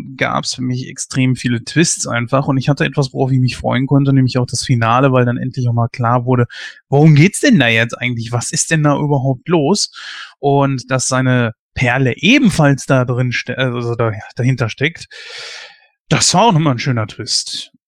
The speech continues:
Deswegen, also, gehe ich mit euch da konform. Nur halt, wie gesagt, äh, das, was im Vorfeld so kommuniziert wurde bezüglich Rassenthematik,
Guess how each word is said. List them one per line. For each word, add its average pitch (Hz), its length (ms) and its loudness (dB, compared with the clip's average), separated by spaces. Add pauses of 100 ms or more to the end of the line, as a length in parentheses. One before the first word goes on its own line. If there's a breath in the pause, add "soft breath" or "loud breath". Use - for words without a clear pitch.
Deswegen, 151 640 -2
also, 143 560 2 (240)
gehe 143 140 0
ich 156 100 -2
mit 139 160 0
euch 139 180 -2
da 135 120 0
konform. 123 640 -2 (460 loud breath)
Nur 180 260 6
halt, 165 280 4
wie 156 100 -4
gesagt, 131 580 -2
äh, 131 160 -8 (140)
das, 131 300 -4
was 135 200 -2
im 123 140 -6
Vorfeld 131 460 -4
so 123 120 -4
kommuniziert 127 960 -2
wurde 135 220 -4
bezüglich 123 960 -4 (100)
Rassenthematik, 151 1200 -2